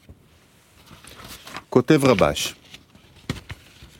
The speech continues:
האדם צריך לתת תשומת לב על זה, ולהאמין שהשם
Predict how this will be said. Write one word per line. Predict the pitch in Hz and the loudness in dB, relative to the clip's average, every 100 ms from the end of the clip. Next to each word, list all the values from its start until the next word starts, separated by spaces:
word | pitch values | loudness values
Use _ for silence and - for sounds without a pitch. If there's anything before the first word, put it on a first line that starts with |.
| - - - - - - - - _ - _ _ _ _ - - - _ _ - | -20 -20 -20 -20 -20 -20 -20 -20 _ -20 _ _ _ _ -20 -20 -20 _ _ -2
האדם | 104 120 131 175 160 | 2 4 4 4 2
צריך | - 123 139 143 - | 2 4 4 2 2
לתת | 113 - 139 139 - | 0 4 2 2 -4
תשומת | - 151 151 139 - | -2 2 4 4 2
לב | 101 73 71 - - _ _ _ _ _ - | 2 2 -2 -14 -18 _ _ _ _ _ -2
על | 80 | -2
זה, | 80 90 85 107 - _ _ _ _ _ _ _ _ _ _ _ _ _ _ _ _ _ _ _ _ 117 | 0 0 0 -2 -8 _ _ _ _ _ _ _ _ _ _ _ _ _ _ _ _ _ _ _ _ 2
ולהאמין | 131 131 123 131 147 | 4 4 4 6 4
שהשם | 151 131 110 - 135 135 | 4 2 2 4 4 6